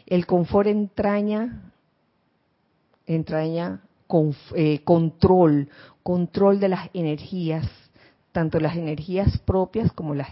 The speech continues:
energías externas. Es, eh, poder tener esa capacidad para controlar primero las energías de tu propio mundo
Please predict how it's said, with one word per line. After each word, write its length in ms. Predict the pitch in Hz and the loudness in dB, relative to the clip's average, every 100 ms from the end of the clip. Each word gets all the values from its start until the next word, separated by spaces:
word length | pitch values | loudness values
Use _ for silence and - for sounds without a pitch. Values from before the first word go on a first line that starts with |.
| - | -8
energías 560 | 160 151 - 165 175 - - _ _ _ _ - | -8 -8 -8 -4 -2 -4 -6 _ _ _ _ -10
externas. 960 | 151 - - _ 233 226 170 143 139 - _ _ _ _ - | -10 -10 -20 _ 0 2 -2 -4 -4 -8 _ _ _ _ -6
Es, 340 | 165 170 196 - - _ _ _ _ - | 0 2 0 -4 -20 _ _ _ _ -6
eh, 360 | 160 151 151 - _ _ _ _ _ | -4 -4 -6 -12 _ _ _ _ _
poder 280 | - 170 175 | 2 4 4
tener 300 | 214 202 202 | 2 0 0
esa 180 | 202 220 | 0 -2
capacidad 880 | - - 180 - 165 - 165 165 170 | -8 -6 -6 -2 -2 -2 -2 0 0
para 220 | - 180 | -4 -6
controlar 760 | - 170 156 160 160 170 202 - | -2 -2 0 0 2 2 0 -2
primero 420 | 277 247 208 214 | -2 0 0 0
las 180 | 202 190 - | -2 -6 -8
energías 640 | 175 151 156 180 214 247 | -6 -6 -6 -8 -6 -4
de 80 | 190 | -6
tu 140 | 185 | -8
propio 400 | 151 175 170 214 | -2 -2 0 -2
mundo 560 | 208 202 180 160 165 226 | 0 0 0 -2 -4 -6